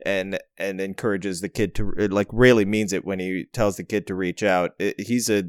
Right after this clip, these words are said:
he's a fascinating, fascinating story, as, uh, you know, a lot of people have written about how he got here, but, uh, he's the type of guy that doesn't seem like he's, it's going to be a, a quick flash in the pan for him. Uh, guys that throw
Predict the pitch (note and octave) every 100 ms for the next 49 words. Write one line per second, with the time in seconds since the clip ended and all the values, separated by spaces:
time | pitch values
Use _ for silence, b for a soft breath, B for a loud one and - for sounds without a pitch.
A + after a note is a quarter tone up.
0 | - - A2 A2+ - D#3 D#3 - A#2+ G2+
1 | F#2+ F2+ B B B - B2+ - B2 A2+
2 | G#2+ - A#2+ G#2+ G2+ G2 F#2+ - - G#2+
3 | G2 - A#2 G2 F#2 G2 G2 A2 G2+ F#2
4 | G#2 G2+ G2 F2+ F2+ E2+ G2+ F2+ D#2+ F#2+
5 | G#2 - G2+ E2 D#2 F2+ E2+ - D2+ G#1+
6 | - A1+ A#1 F#2+ - A#2 G2+ G2 G2+ F#2+
7 | F2+ F#2+ _ b b A2+ A#2 A2 - -
8 | C3 A#2+ A#2+ A2+ - A2 - A2 F#2 -
9 | - - A#2 G#2 F#2+ G#2 F#2+ F#2+ - G#2
10 | - G#2+ - A2 G#2 G2 G#2+ F#2 F2+ G#2+
11 | G2+ F#2 F#2 b b b - G2+ A2 G#2
12 | F#2+ F2+ F2+ F2+ F#2+ G2+ A2 G2+ - A2
13 | G#2+ G2